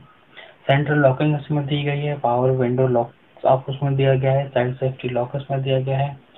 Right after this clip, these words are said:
seat belt rear में आपको भी आपको उसमें मिलता है, seat belt वार्निंग मिल जाती है आपको, entertainment and communication आपको उसमें मिल जाता है, Radio उसमें दिया गया है, speaker आपको दिया गया है, front में दिया गया है,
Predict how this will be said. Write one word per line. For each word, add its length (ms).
seat 280
belt 400
rear 320
में 140
आपको 200
भी 160
आपको 240
उसमें 240
मिलता 160
है, 140
seat 220
belt 240
वार्निंग 420
मिल 140
जाती 280
है 80
आपको, 300
entertainment 720
and 180
communication 580
आपको 200
उसमें 160
मिल 160
जाता 280
है, 100
Radio 400
उसमें 300
दिया 200
गया 160
है, 160
speaker 420
आपको 260
दिया 240
गया 160
है, 100
front 360
में 180
दिया 220
गया 140
है, 140